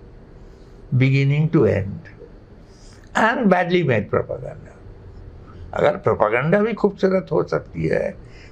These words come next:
दिलचस्प हो सकता है, पर ये वो नहीं है। इसमें lecture है एक के बाद एक, और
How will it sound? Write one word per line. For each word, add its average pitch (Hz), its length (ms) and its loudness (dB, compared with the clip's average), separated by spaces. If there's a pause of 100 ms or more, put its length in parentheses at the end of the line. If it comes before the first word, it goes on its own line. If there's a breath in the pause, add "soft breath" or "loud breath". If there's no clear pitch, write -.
दिलचस्प 131 600 0
हो 113 80 2
सकता - 380 -6
है, - 200 -12 (520)
पर 170 100 6
ये 147 100 0
वो - 180 4
नहीं 139 240 0
है। - 140 -8 (1080 loud breath)
इसमें 190 540 0 (920)
lecture 165 420 4
है - 200 -10 (840)
एक 139 160 2
के 127 100 4
बाद 104 260 2
एक, 90 220 -2 (1300 loud breath)
और 156 500 4